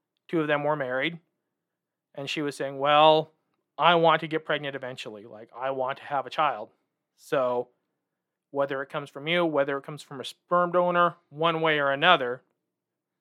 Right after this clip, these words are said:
like, I want to have a child,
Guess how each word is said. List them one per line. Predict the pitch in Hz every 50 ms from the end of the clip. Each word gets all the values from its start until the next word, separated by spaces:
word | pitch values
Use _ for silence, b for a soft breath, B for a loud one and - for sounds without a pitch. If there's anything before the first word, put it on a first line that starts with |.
| _ _ _ _ _ _ _ _ _ _
like, | - 123 120 120 120 _ _ _ _ _ _ _ _ _ _ _
I | - 143 151
want | 147 147 147 147
to | 160
have | 147 151 151 151
a |
child, | 156 - 156 143 143 139 139 143 139